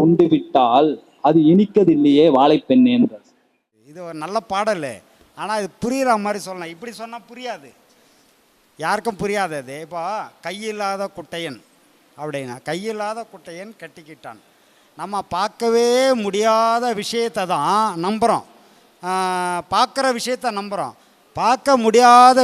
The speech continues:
Speaker 2: விஷயத்த நம்ம நம்புறதில்ல. அதுதான் இப்போ கையில்லாத குட்டையன் கட்டிக்கிட்டான்னா அது சாத்தியமா? கையே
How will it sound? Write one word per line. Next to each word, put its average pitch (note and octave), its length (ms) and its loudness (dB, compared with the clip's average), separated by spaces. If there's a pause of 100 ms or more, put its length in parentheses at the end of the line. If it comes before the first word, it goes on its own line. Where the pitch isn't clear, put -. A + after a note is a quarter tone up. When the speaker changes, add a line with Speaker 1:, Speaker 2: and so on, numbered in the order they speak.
Speaker 2:
விஷயத்த A#3+ 460 0
நம்ம G#3 260 0
நம்புறதில்ல. F3+ 520 0 (1120)
அதுதான் A#3 320 4
இப்போ A#3 120 -4 (120)
கையில்லாத A#3+ 680 -2 (520)
குட்டையன் A3 500 -4 (140)
கட்டிக்கிட்டான்னா G3+ 800 -2 (1800)
அது A3+ 120 -4 (140)
சாத்தியமா? A#3 580 2 (640)
கையே G3+ 320 -2